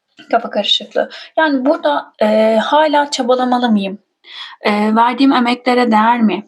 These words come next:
Bu konu iş hayatıyla ilgili olabilir, parasal olabilir, özel hayatıyla ilgili olabilir, ailesel konular olabilir. Gerçekten verdiğim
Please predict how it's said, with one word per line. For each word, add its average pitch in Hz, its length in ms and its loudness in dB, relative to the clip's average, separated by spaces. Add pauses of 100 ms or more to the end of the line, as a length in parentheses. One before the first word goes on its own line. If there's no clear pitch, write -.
(140)
Bu 285 160 0
konu 294 260 0
iş - 160 -2
hayatıyla 269 400 2
ilgili 277 260 2
olabilir, 277 520 0
parasal 202 380 -6
olabilir, 262 480 -2 (120)
özel 226 120 -8
hayatıyla 277 580 2
ilgili 240 200 0
olabilir, 220 480 -2 (160)
ailesel 208 540 2
konular 240 360 2
olabilir. 202 500 -4 (400)
Gerçekten 285 760 2
verdiğim 247 680 2